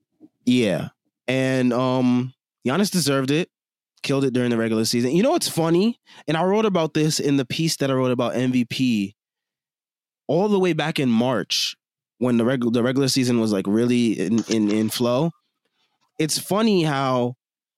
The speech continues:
people calling the East weak now, but, like, when people used to use that argument against LeBron, it was like, "No, the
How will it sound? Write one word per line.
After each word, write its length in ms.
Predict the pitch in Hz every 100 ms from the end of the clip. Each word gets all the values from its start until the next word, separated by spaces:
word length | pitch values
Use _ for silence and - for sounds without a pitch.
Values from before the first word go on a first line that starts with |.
| _ _ _ - -
people 460 | 196 196 185 160 -
calling 480 | - 160 160 151 135
the 100 | 120 -
East 320 | 147 139 -
weak 380 | 107 123 123 -
now, 640 | 101 107 120 120 151 180 -
but, 220 | 120 143 139
like, 200 | 127 131
when 160 | 120
people 240 | 139 170 165
used 220 | 156 -
to 80 | 135
use 180 | 139
that 180 | 131 127
argument 400 | 123 135 131 123
against 200 | 117 117
LeBron, 400 | 117 107 117 110
it 40 | 110
was 120 | 110
like, 120 | 98
"No, 460 | 101 104 113 135
the 120 | 139